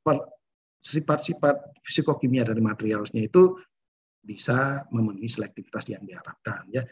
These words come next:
Umpamanya di sini kita ingin C O dua-nya yang ke sana ya, C A empat-nya ke situ ya. Nah, ini barangkali juga sama ya, O dua-nya yang ke sana, tapi N dua-nya yang ke sini gitu ya.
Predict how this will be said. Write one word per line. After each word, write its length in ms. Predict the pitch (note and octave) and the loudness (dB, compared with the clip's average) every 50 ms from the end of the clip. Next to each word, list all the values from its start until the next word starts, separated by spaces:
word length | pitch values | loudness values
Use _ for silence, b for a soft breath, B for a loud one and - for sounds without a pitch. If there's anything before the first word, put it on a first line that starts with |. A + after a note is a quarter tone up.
| B B B | B B B
Umpamanya 480 | B2+ G#2+ - G2 F#2+ F#2+ F#2+ G#2 G#2+ G#2 | -6 -6 -6 -8 -12 -12 -10 -8 -8 -8
di 80 | G#2+ G2+ | -8 -6
sini 240 | - A#2 A#2+ A#2+ | -2 0 0 2
kita 160 | A#2+ D3 - F#3+ | 2 2 0 2
ingin 240 | F#3 E3+ F#3 F#3+ | 2 2 2 2
C 160 | F3 - D3+ D3 | 2 2 2 2
O 80 | C#3 | 2
dua-nya 400 | C#3+ C3+ C#3+ D#3 F3+ G#3 G3+ C#3+ | 4 6 6 6 6 6 6 4
yang 80 | A#2 A2+ | 2 2
ke 140 | G#2+ - - | 0 -6 -10
sana 260 | - - G#2 G#2 F#2+ - - - | -12 -12 -12 -12 -14 -14 -8 -6
ya, 80 | - - - - _ _ | -6 -6 -6 -8 _ _
C 160 | _ - - A2 | _ -16 -14 -12
A 80 | G#2 | -10
empat-nya 320 | G#2 G#2 - A2+ A#2+ A#2+ A#2 | -10 -10 -8 -6 -6 -6 -6
ke 80 | A#2 | -6
situ 480 | - G#2+ G#2+ - C3+ B2+ A#2 G#2+ F#2+ - | -10 -14 -4 2 2 2 2 2 -2 -6
ya. 160 | - C3 D#3+ | -4 -4 -4
Nah, 360 | - - _ _ - - - _ | -4 -6 _ _ -20 -20 -20 _
ini 240 | - G#2+ A2 A2 - | -10 -10 -10 -10 -10
barangkali 400 | G2+ - - - - F#2+ G2 G2+ | -14 -20 -20 -20 -18 -18 -18 -18
juga 240 | _ _ _ _ _ | _ _ _ _ _
sama 240 | - - G2+ G2+ | -20 -20 -20 -16
ya, 80 | G#2 B2 - - | -16 -10 -4 -2
O 80 | A#2 | -2
dua-nya 320 | A2+ A#2 C3 E3 F3 D3+ C3+ | 0 0 0 2 2 0 0
yang 80 | B2 | -2
ke 60 | - - | -4 -10
sana, 160 | G#2+ G#2+ G#2 G2 - _ _ | -12 -12 -14 -16 -18 _ _
tapi 180 | - - - - - A#2 | -20 -20 -20 -16 -10 -8
N 80 | A2+ | -8
dua-nya 320 | G#2+ G#2+ A2 A2+ A#2+ C#3 C3 A2+ | -6 -4 -2 0 2 4 2 2
yang 80 | G#2 G2 | 0 -4
ke 60 | - | -12
sini 240 | - G2+ G2 G2 - _ _ _ _ _ | -14 -14 -14 -16 -18 _ _ _ _ _
gitu 160 | _ - A2+ | _ -4 -4
ya. 80 | C#3+ | -4